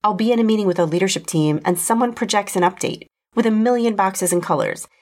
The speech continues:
And as they start talking, I see their colleagues struggling to stay awake.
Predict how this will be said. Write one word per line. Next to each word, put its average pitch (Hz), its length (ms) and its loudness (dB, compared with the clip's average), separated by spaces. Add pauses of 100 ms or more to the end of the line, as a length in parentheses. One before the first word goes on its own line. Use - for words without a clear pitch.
(160)
And 214 120 0
as 220 120 0
they 233 100 -2
start 233 260 0
talking, 202 600 0 (160)
I 196 40 0
see 254 200 2
their 262 140 2
colleagues 226 440 0
struggling 180 460 2
to 180 80 -6
stay 165 220 0
awake. 147 420 -2